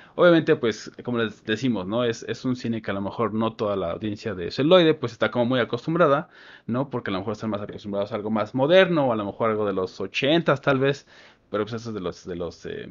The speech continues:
sesentas, entonces, pues, justamente, de repente la música y todas esas cosas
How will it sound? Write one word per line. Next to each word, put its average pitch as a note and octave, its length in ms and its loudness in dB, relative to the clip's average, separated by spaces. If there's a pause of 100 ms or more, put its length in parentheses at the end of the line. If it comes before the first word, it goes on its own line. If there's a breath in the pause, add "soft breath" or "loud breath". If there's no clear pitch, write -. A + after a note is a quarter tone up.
sesentas, B2+ 560 -2
entonces, G#2 400 -8
pues, G2 200 -12
justamente, A2+ 760 -4 (460 loud breath)
de G2+ 60 -6
repente A#2+ 320 -2
la A2+ 120 4
música C3+ 600 0
y G#2 60 -4
todas B2 300 -2
esas A#2+ 220 -6
cosas A#2+ 600 -4